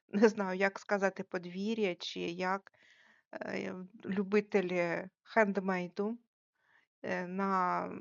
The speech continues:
Хеллоуін у них цікава була така композиція. Я вам знімала її, це саме біля цього будиночку. І тепер у них повністю добудували ось таку новорічну вже композицію.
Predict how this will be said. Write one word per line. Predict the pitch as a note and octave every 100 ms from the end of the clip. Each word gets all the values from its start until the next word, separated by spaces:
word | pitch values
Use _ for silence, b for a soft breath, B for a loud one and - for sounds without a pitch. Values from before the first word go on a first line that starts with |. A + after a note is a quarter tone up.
| -
Хеллоуін | - G3+ F#3+ G3+ G#3+ G3+
у |
них | G3+ G3
цікава | - G#3 G3+ G#3 G#3+
була | G3 G#3+ G#3+ G#3 G#3 b b b b -
така | G#3+ G#3 G#3
композиція. | G#3 G#3+ A3 A3 G#3 A3 G#3+ - A#3 A3+ A3+ b b b -
Я | G3+
вам | F#3 F3+
знімала | F3+ F#3 F3 F3 G3 A3
її, | G#3 G3 G3
це | G3 - F3+ F3+ -
саме | - F3+ E3+ E3
біля | E3 E3 E3
цього | - F3 E3
будиночку. | E3 E3+ F#3+ A#3 B3+ - - A#3+ A#3 b b b
І | - D4+
тепер | - A#3 G3+ A3
у | A3
них | E3+ F#3 G3
повністю | - G#3 A#3 A#3 G#3+ - - G#3 G#3 B B
добудували | - F#3 F3+ E3+ E3+ F#3 F#3 F#3 -
ось | F#3+ G3+ G#3
таку | - D#3 D#3 - E3 F3 F3 G3+
новорічну | E3+ F3 D#3 D#3 D#3 D#3+ - D#3+ C#3+
вже | D3 D3 C#3+
композицію. | - D3 - C#3+ - - - - -